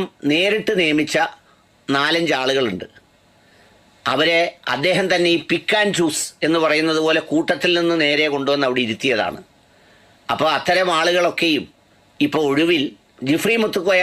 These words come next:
തങ്ങൾക്ക് കൂടി ബാധ്യതയാകുന്നു എന്നതാണ് കണ്ടുവരുന്ന കാഴ്ച. സാധാരണ എല്ലാ സംഘടനകളിലും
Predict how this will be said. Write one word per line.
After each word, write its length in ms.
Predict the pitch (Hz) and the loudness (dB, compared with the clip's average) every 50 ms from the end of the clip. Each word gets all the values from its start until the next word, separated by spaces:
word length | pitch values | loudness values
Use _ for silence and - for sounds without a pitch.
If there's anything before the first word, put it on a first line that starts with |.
| 180 - - | 2 0 0
തങ്ങൾക്ക് 400 | 165 160 165 170 165 139 170 170 | 0 0 0 0 0 0 0 0
കൂടി 320 | 147 139 135 131 131 143 156 151 - _ - | 0 0 0 0 0 0 -2 -2 -6 _ -4
ബാധ്യതയാകുന്നു 920 | 127 127 131 139 151 147 160 180 180 185 175 151 135 135 135 127 131 139 156 - - - 135 | -2 0 0 0 0 0 0 0 2 2 2 2 2 0 0 0 0 -2 -4 -6 -6 -4 -2
എന്നതാണ് 500 | 135 127 139 143 135 123 113 113 123 147 - - | -2 0 0 0 2 0 0 0 -2 -4 -6 -6
കണ്ടുവരുന്ന 540 | - 139 135 139 143 156 151 135 123 127 127 | -4 -2 -2 0 0 0 0 0 0 0 0
കാഴ്ച. 340 | 107 110 98 98 95 - - - - - _ _ _ _ _ _ _ - _ _ _ _ - | 0 0 -2 -2 -4 -6 -10 -12 -14 -20 _ _ _ _ _ _ _ -20 _ _ _ _ -6
സാധാരണ 520 | - - 127 127 131 151 156 160 165 175 175 175 175 - - - | -2 -2 0 0 0 0 0 0 0 0 -2 -2 -4 -4 -4 -2
എല്ലാ 220 | 139 139 147 165 175 180 | 0 0 2 0 0 0
സംഘടനകളിലും 680 | 175 180 165 156 160 160 170 165 165 165 165 165 165 | 0 0 0 0 0 0 0 0 0 0 0 0 -2